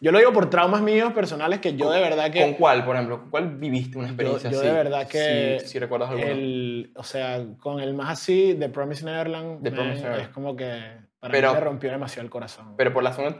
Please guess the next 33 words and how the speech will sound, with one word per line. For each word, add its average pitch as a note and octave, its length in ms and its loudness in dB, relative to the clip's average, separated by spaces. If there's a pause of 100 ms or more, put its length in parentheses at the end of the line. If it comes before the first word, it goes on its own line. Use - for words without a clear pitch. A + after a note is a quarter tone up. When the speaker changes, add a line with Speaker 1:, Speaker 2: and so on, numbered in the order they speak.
(160)
Speaker 2:
tipo B2+ 180 -10
temporada. B2+ 580 0
Speaker 1:
Sí, C3 480 -8
o B2+ 60 -14
sea, C3+ 340 -2
se C3 180 -8
fueron C#3+ 260 -2
original. D3 580 -2
La C3 120 -6
Speaker 2:
Sí, D3+ 100 -6
Speaker 1:
segunda E3 160 6
Speaker 2:
sí, G3 80 4
sí. F3+ 80 2
Speaker 1:
temporada E3+ 260 4
del E3 140 0
anime F#3 240 -2
se E3 80 -6
fueron D#3 220 -6
original E3 380 -6
y E3 60 -8
nada D3 320 -6
que F3 140 -6
ver, E3 200 -2
Speaker 2:
O B2+ 60 -2
sea, - 60 -6
se - 60 -6
Speaker 1:
weón. - 100 -6
Speaker 2:
fueron B2+ 260 0
filler, A#2 320 -2
pues, G#2+ 140 -12
se - 80 -20
fueron E3 200 2
Speaker 1:
Y, A3+ 220 0